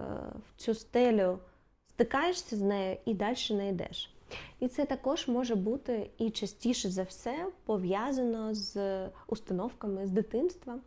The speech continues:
е, які свідомо або несвідомо формувались оточенням або батьками. Ну, наприклад, наприклад, ти дійшов до стелі і не йдеш далі.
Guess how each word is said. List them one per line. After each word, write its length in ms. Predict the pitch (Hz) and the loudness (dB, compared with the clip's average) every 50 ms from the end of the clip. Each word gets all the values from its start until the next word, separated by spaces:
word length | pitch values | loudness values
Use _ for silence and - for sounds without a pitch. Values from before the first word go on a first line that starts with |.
| - - - - - - - - - | -16 -18 -18 -16 -16 -18 -20 -14 -12
е, 220 | 208 202 196 190 190 | -10 -6 -2 0 4
які 440 | 185 233 240 226 - - 262 262 247 | 6 6 6 4 2 0 0 0 0
свідомо 580 | - - 202 208 175 170 226 277 294 247 208 190 | 0 0 2 2 4 4 2 2 2 0 0 -2
або 240 | 196 190 202 208 208 | -2 -2 0 0 0
несвідомо 680 | 208 196 208 208 - - 196 180 214 254 311 285 240 214 - | 0 0 -2 -4 -6 -6 -4 -2 0 0 0 0 -2 -2 -4
формувались 680 | - 196 190 190 190 202 233 254 247 208 202 208 - - - - | -4 -4 -2 -2 -2 -2 0 0 0 0 0 -2 -6 -8 -4 -2
оточенням 880 | 262 247 - - - 180 170 175 - - - - 262 302 330 - 381 - - - - - - - | -2 -2 0 0 0 0 0 0 -2 -4 -4 -4 -4 -4 -4 -4 -6 -6 -8 -12 -18 -18 -16 -8
або 280 | - 190 185 185 233 247 | -4 -2 2 4 4 4
батьками. 600 | 220 233 226 - - - - - - - - - - | 4 4 0 -2 -6 -10 -8 -8 -6 -6 -6 -6 -4
Ну, 180 | 196 208 220 214 | -4 -2 0 0
наприклад, 760 | 208 202 196 - 233 233 226 - - 214 202 202 - - - - - - - _ _ _ _ _ _ _ _ _ _ _ _ _ _ _ - - - - - _ _ _ _ _ _ _ _ _ _ | 0 0 -2 -2 -4 -4 -2 -2 -2 -2 -2 -2 -4 -10 -20 -20 -20 -20 -20 _ _ _ _ _ _ _ _ _ _ _ _ _ _ _ -20 -20 -20 -20 -20 _ _ _ _ _ _ _ _ _ _
наприклад, 440 | 247 240 - 302 302 - 262 240 - | 4 6 6 6 6 6 4 2 4
ти 320 | - 247 240 233 208 - - - | 4 6 6 6 6 4 0 0
дійшов 460 | 190 220 214 - - 247 240 226 208 | 0 0 0 0 0 0 0 2 2
до 120 | 190 220 | 0 -2
стелі 460 | 214 - - - 311 370 392 320 269 - - - - _ _ _ _ _ _ _ _ _ _ - | -4 -4 -2 0 2 4 4 2 2 0 -8 -16 -20 _ _ _ _ _ _ _ _ _ _ 2
і 120 | 233 240 | 4 6
не 160 | 233 226 220 220 | 6 6 6 4
йдеш 580 | 208 233 254 262 269 - - - - - - - | 4 4 2 2 0 -2 -4 -4 -4 -6 -10 -8
далі. 300 | 185 190 170 170 - | -6 -4 -4 -4 -6